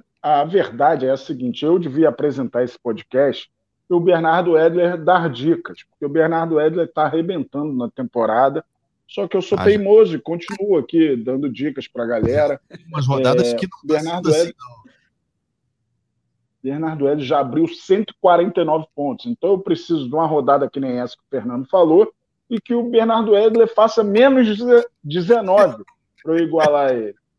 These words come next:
Speaker 1: Então vai ser bem difícil eu chegar nele nessa próxima rodada, mas vamos aí falar de tudo dessa vigésima sétima rodada. Muitos clássicos, né, principalmente, Fla-Flu, Palmeiras e Santos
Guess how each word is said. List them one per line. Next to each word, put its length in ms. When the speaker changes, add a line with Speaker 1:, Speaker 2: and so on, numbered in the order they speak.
Speaker 1:
Então 380
vai 140
ser 160
bem 240
difícil 500
eu 40
chegar 360
nele 300
nessa 280
próxima 380
rodada, 380
mas 240
vamos 320
aí 160
falar 320
de 260
tudo 320
dessa 240
vigésima 480
sétima 420
rodada. 560
Muitos 520
clássicos, 680
né, 420
principalmente, 720
Fla-Flu, 540
Palmeiras 540
e 40
Santos 460